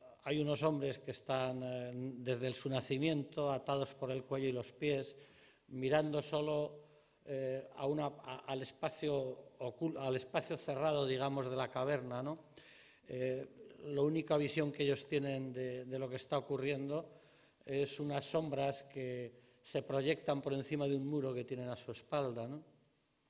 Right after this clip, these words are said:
Lo que ven son las apariencias de lo que es la realidad. Para ellos la realidad es lo que están viendo, pero son las apariencias de las esencias de lo que está ocurriendo en el mundo.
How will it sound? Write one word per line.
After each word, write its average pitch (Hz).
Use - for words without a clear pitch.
Lo 131
que 135
ven 147
son 147
las 147
apariencias 131
de 120
lo 120
que 139
es 131
la 139
realidad. 131
Para 127
ellos 156
la 156
realidad 139
es 139
lo 135
que 135
están 131
viendo, 139
pero 123
son 135
las 139
apariencias 131
de 127
las 127
esencias 139
de 131
lo 123
que 120
está -
ocurriendo 117
en 113
el 117
mundo. 120